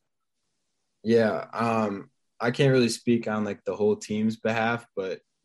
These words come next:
uh, like, for myself, I don't really try and get too caught up in that kind of stuff. Um,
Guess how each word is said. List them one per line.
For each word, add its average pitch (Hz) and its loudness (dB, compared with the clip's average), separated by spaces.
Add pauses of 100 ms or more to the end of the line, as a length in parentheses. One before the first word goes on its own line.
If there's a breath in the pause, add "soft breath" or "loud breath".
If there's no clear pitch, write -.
(160)
uh, 98 -4
like, 90 -6
for - -8
myself, 98 -4
I 98 -2
don't 95 -8
really 95 -2
try 95 -8
and 92 -12
get 95 -2 (160)
too - -6
caught 101 -6
up 98 -6
in 101 -4
that 104 -4 (120)
kind 110 -2
of 110 0
stuff. 113 -2 (680)
Um, 92 -14